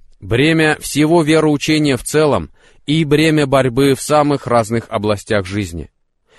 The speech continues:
Он нёс на себе бремя борьбы в сфере человеческого сознания, погрязшего в иллюзиях и представлениях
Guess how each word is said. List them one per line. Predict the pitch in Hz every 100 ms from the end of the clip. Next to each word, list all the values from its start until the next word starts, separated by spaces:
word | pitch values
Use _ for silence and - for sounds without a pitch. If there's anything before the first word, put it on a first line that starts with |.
| - _ _
Он | 156 175
нёс | 170 175 -
на | 165
себе | - 156 165 156
бремя | 107 117 151 151
борьбы | 135 135 131 127 143
в |
сфере | - 143 139 131
человеческого | 135 120 120 127 - - 120
сознания, | - 120 110 127 127 110 85 - _ _
погрязшего | - 101 117 139 135 - 127 127
в | 104 120
иллюзиях | 123 123 143 120 113 98
и | 117
представлениях | 131 139 - 143 139 151 147 143 131